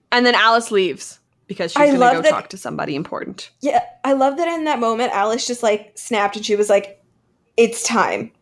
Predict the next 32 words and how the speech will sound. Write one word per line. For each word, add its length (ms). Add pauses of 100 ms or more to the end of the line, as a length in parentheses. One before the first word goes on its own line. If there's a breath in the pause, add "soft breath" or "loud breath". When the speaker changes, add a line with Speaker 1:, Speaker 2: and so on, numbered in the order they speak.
Speaker 1:
Yeah. 240 (500)
Speaker 2:
Like, 220
"This 200
is 140
it. 460 (460)
Now 380
I 120
know 180
what's 200
really 220
happened. 560
I 140
need 260
to 100
go 240
find 280
F 160
P." 200 (180 loud breath)
Speaker 1:
Also, 220
are 120
we 80
still 200
just 200
ignoring 380
that 140
time 240
when 100
they, 120
like, 180
potentially 460
slept 300
together? 520